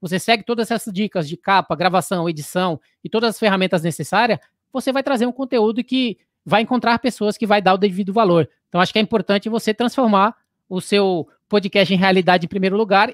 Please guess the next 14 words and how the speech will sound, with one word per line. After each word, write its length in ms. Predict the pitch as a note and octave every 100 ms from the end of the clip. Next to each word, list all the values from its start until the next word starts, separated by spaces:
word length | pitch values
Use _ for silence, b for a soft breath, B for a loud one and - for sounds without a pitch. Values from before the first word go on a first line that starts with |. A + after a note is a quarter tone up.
| _
e 120 | C4+
não 260 | A#3 A#3 F#4
esperar 460 | - - G#3 G#3
que 120 | - C4
no 120 | A3+
primeiro, 340 | A3+ G#3 A#3
no 60 | G#3+
segundo 300 | G#3+ F#3 G#3+
ou 60 |
no 60 | G#3+
terceiro 300 | G#3 - F#3+
episódio 340 | F#3+ E3 E3+
você 180 | F#3+ A#3
já 160 | G#3